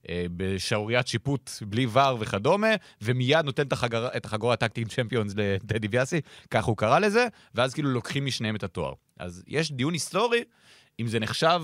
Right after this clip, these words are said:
לקדנציית אליפות או לא. ה-W W E מחשיבים את זה, כי אנדרה דה ג'יינט היה אלוף ל-X שניות או X דקות,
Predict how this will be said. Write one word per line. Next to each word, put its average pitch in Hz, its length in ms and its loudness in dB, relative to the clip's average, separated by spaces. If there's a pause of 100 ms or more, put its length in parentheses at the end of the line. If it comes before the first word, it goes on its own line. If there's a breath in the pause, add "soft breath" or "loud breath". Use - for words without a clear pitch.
(100)
לקדנציית 131 580 -2
אליפות 104 300 -6
או 104 60 -2
לא. 175 140 4
ה-W 160 340 4
W 175 220 2
E - 20 2
מחשיבים 147 460 -2
את 98 80 -2
זה, 78 100 -10 (260)
כי - 100 -12
אנדרה 135 200 -2
דה 104 100 -6
ג'יינט 151 260 0
היה 110 100 2
אלוף 120 260 -2
ל-X 90 520 -2 (540 soft breath)
שניות 131 380 2
או 113 60 4
X 107 60 2 (100)
דקות, 165 420 2